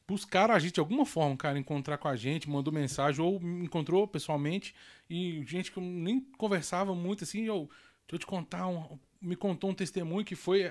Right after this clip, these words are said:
aquela pessoa que a dona Hilda falou, era eu, e eu fui curado e tal. Então eu tive, e outras pessoas estavam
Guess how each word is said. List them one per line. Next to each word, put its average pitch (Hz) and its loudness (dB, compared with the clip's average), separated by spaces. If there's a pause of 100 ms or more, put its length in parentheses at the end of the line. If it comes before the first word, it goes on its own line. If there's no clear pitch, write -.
(160)
aquela 208 -2
pessoa 190 2
que 185 -2
a - 0
dona 185 0
Hilda 180 0 (140)
falou, 180 4
era 185 2
eu, 185 2 (420)
e 185 -4
eu 190 4 (140)
fui 202 -4
curado 190 0
e - -12
tal. 190 -4 (240)
Então 190 -4
eu 214 0
tive, 202 -2
e 180 2
outras 190 4
pessoas 185 0
estavam 180 2